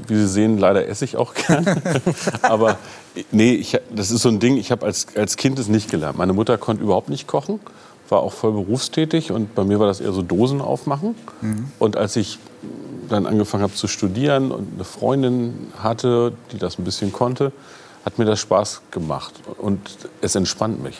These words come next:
Speaker 2: Welches ist das Gericht, mit dem Sie punkten können?
Speaker 1: Ach, soll ich das vorher in Raue sagen?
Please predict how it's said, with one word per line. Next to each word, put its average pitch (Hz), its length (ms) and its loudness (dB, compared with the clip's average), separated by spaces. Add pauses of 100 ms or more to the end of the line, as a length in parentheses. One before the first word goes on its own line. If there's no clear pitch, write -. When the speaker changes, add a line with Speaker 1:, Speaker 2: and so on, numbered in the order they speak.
(420)
Speaker 2:
Welches 147 320 0
ist 170 180 -4
das 147 220 -2
Gericht, 151 320 -4
mit 127 100 -4
dem 127 120 0
Sie 123 160 -2
punkten - 680 -4
können? 82 360 -10 (960)
Speaker 1:
Ach, - 220 0 (280)
soll 95 200 -2
ich 80 60 -6
das 95 140 0
vorher 90 200 0
in 87 80 0
Raue 92 320 2
sagen? 110 480 -2